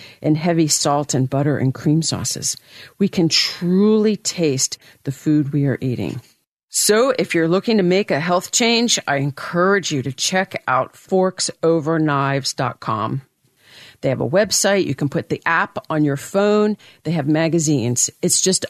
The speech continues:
a nice way to have a nice alternative in front of you so you can make a new recipe. We can take our health into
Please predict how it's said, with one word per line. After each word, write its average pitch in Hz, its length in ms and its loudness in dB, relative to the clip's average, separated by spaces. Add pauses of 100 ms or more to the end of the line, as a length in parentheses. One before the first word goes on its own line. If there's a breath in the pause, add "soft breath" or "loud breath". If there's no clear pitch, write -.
a 151 80 2
nice 180 600 2
way 180 160 2
to 175 80 -2
have 156 200 0
a 139 80 0
nice 160 340 2
alternative 143 680 0
in 135 80 2
front 135 240 -2
of 139 140 0
you 135 160 0
so - 160 -2
you 131 100 0
can - 160 -2
make 123 180 0
a 127 40 0
new 120 200 0
recipe. - 600 -4 (560)
We 220 320 4
can 208 420 0
take 196 300 0
our 180 100 0
health 165 320 0
into 156 340 0